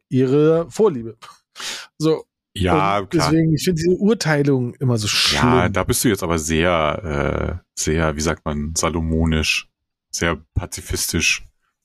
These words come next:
Speaker 1: Nee,
Speaker 2: Also
Speaker 1: ey, du
Speaker 2: klar.
Speaker 1: weißt selber, dass normalerweise würde ich sowas immer sagen, aber ich find beides nicht dämlich,
Speaker 2: Ja.
Speaker 1: sondern ich kenn Leute, die sagen so, „Ey, Oktoberfest ist das Geilste im, im Jahr und ich muss dahin, ich kauf mir ein Dirndl und dann geht's ab.“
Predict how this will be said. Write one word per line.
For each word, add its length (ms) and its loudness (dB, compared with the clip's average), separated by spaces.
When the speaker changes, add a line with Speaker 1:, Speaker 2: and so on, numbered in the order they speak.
Speaker 1:
Nee, 420 2
Speaker 2:
Also 160 4
Speaker 1:
ey, 40 4
du 60 2
Speaker 2:
klar. 180 4
Speaker 1:
weißt 140 -2
selber, 320 2
dass 240 -2
normalerweise 500 2
würde 140 0
ich 140 -4
sowas 300 0
immer 180 2
sagen, 120 2
aber 100 0
ich 60 -2
find 200 -2
beides 400 2
nicht 180 -2
dämlich, 320 0
Speaker 2:
Ja. 60 -4
Speaker 1:
sondern 300 0
ich 160 -2
kenn 160 2
Leute, 340 4
die 80 2
sagen 280 4
so, 120 2
„Ey, 180 2
Oktoberfest 540 0
ist 40 2
das 180 -2
Geilste 640 2
im, 360 2
im 220 2
Jahr 560 4
und 120 0
ich 100 2
muss 240 2
dahin, 540 2
ich 200 -4
kauf 320 0
mir 140 4
ein 140 2
Dirndl 640 2
und 360 0
dann 340 2
geht's 380 0
ab.“ 280 -8